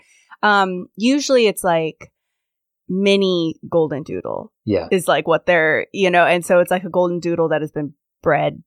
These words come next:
Speaker 1: to be smaller
Speaker 2: Yeah,
Speaker 1: or,
Speaker 2: yeah.
Speaker 1: or something like that, or bred, bred with, like, a mini Australian Shepherd, or,
Speaker 2: Yeah,
Speaker 1: you know,
Speaker 2: yeah.
Speaker 1: who, who knows all that, how it all works. But, um, so speaking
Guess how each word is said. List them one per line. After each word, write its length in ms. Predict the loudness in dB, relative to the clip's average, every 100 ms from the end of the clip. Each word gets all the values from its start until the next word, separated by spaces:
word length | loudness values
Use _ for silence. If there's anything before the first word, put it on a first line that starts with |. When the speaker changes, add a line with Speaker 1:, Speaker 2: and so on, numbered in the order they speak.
| -14
Speaker 1:
to 80 |
be 140 | -12 -10
smaller 340 | -2 2 6
Speaker 2:
Yeah, 420 | 6 6 4 2
Speaker 1:
or, 120 | 0 2
Speaker 2:
yeah. 300 | 4 6 4
Speaker 1:
or 40 |
something 340 | 2 0 -2
like 200 | -2 -2
that, 260 | 0 0 0
or 180 | -4 -8 _ -20 -6
bred, 280 | -2 -2 -6
bred 280 | -6 -4 -4
with, 100 | -6
like, 160 | -10 -8
a 100 | -8
mini 360 | -8 -8 -6 -8
Australian 460 | -8 -8 -8 -8
Shepherd, 460 | -6 -6 -6 -8 -10
or, 100 | -4
Speaker 2:
Yeah, 420 | 0 2 0 -4 -10 -8
Speaker 1:
you 120 | -4
know, 160 | -2
Speaker 2:
yeah. 80 | -2
Speaker 1:
who, 140 | -4 -8 -10
who 140 | -8
knows 240 | -8 -8 -10
all 120 | -12
that, 260 | -12 -16 -14
how 260 | -8 -6 -4
it 60 |
all 140 | -6 -6
works. 260 | -6 -4
But, 160 | -2 2
um, 480 | 4 2 0 -4 -12 _ _ _ _ _ _ _ -6
so 160 | 0 0
speaking 560 | 0 -4 0 -2 -2